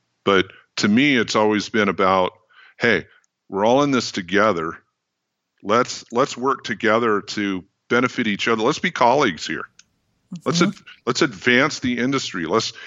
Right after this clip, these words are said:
Speaker 1: advance our profession. Let's advance our market. And so, so, um, by the way, where are you from?
Speaker 2: I'm from Venezuela, but my parents are Italian.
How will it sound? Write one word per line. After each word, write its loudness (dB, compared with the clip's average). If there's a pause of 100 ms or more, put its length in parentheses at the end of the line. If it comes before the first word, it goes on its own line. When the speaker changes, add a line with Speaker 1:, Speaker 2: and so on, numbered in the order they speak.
(100)
Speaker 1:
advance 0
our 0
profession. -2
Let's -4 (240)
advance 2
our -2
market. -2 (960)
And 0
so, -2 (360)
so, -2 (100)
um, -2
by 0
the -2
way, 2
where 0
are 0
you -2
from? -8 (560)
Speaker 2:
I'm 2
from 0
Venezuela, 2 (260)
but 2
my 2
parents 2
are 6
Italian. 2